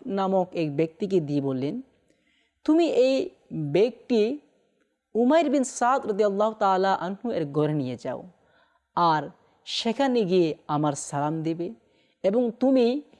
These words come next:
তিন দিন তার মেহমান থাকবে। আর এই মেহমান থাকার পর তিন দিন পর যখন তুমি চলে আসবে, তখন এই ব্যাগ তার হাতে দিবে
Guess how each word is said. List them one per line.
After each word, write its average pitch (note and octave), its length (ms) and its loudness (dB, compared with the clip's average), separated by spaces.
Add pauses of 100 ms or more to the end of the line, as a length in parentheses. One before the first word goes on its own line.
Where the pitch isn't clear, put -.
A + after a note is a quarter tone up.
(280)
তিন D4 340 4
দিন D#4 240 2
তার A3 300 0
মেহমান D#3+ 680 -4
থাকবে। - 440 -12 (1120)
আর D3 300 -2 (380)
এই C#4 360 2 (680)
মেহমান G#3+ 840 0 (840)
থাকার C#4+ 400 0
পর D#3 420 0 (420)
তিন C#4 280 4
দিন E4 200 2 (100)
পর A#3 180 2
যখন G3 320 -2
তুমি F#3 240 -2
চলে D#3 300 0
আসবে, D3 380 -2 (400)
তখন E3 280 -4 (140)
এই B3 220 2
ব্যাগ F#3 400 2 (500)
তার G#3+ 300 0
হাতে D#3+ 340 -4
দিবে C3 340 -8